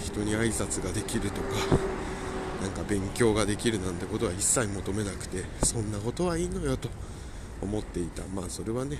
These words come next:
レベルが変わったってことなんでしょうけど、まあ、そういうことを思い出させてくれる一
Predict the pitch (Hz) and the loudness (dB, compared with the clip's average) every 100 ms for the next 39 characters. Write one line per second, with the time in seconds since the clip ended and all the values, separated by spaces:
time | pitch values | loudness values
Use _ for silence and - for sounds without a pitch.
0 | - - 85 101 104 117 104 110 107 135 | -8 -8 -6 -4 -4 -6 -6 -6 -6 -6
1 | - 139 - 110 120 85 - - - 92 | -6 -8 -4 -4 -4 -6 -8 -10 -8 -8
2 | 85 - - - - - - - - 90 | -8 -8 -10 -10 -10 -10 -12 -10 -4 4
3 | - 107 113 120 120 - 117 90 - - | 4 4 0 -2 -4 -2 -2 -2 -8 -12
4 | - - - 104 101 98 101 - 95 - | -12 -12 -6 -4 0 0 0 0 -2 -2
5 | 95 - - 85 80 120 - - - - | -4 -8 -8 -6 -4 -6 -8 -12 -12 -12
6 | - - - | -12 -10 -8